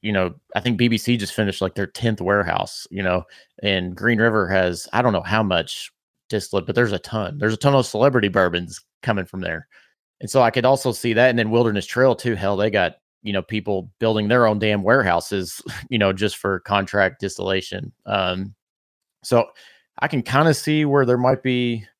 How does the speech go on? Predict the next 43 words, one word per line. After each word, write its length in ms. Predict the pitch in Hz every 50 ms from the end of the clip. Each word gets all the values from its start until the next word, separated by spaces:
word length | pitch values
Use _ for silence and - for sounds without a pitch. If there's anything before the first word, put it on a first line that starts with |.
| _ - -
a 80 | 113 113
flood 480 | - - - 104 104 104 110 113 107
of 180 | 104 95 85 -
bourbon 320 | - 104 107 110 110 107
on 80 | 104 98
the 80 | 92 85
secondary 460 | - 107 110 117 113 120 120 117 117
market, 520 | 117 113 117 113 - 123 113 107 107 _ _
and 160 | - 101 101 95
it 60 | 90
might 280 | 101 101 104 110 107
drive 300 | 92 - 107 104 107 104
prices 400 | - 104 110 110 104 - 95 90
down, 380 | - 101 101 104 107 107 104 95
but, 220 | 85 98 90 82 _ _ _ _ _ _ _ _ _ _ _ -
but 100 | - 107
I 60 | 107
also 320 | 101 110 123 - - 117 101
see 540 | - - 120 110 110 104 104 98 98 - -
how 140 | - - 113
much 240 | 113 107 98 - -
new 200 | 107 107 107 104
interest 380 | 101 104 98 - 107 98 -
is 160 | 98 101 90 92
in 140 | 90 90
whiskey, 480 | 101 117 117 - - 123 117 110 107 104
and 340 | 101 92 87 87 85 80 - _ -
I 60 | -
don't 160 | - 110 104
think 160 | 92 110 101
it's 100 | 98 87
going 260 | - - 101 92 87 85
away, 360 | 87 98 120 120 117 113 110
and 80 | 101
I 60 | 95 -
think 160 | - 87 90
it's 80 | -
gonna 120 | - 92 90
keep 220 | - - 98 87
growing. 520 | 90 92 104 101 101 101 98 98 95 90 -
So 180 | - - 98 95
I'm, 220 | 92 92 85 - _ _ _ _ _ _ _ _ _ _ _ _ _ -
I, 80 | 90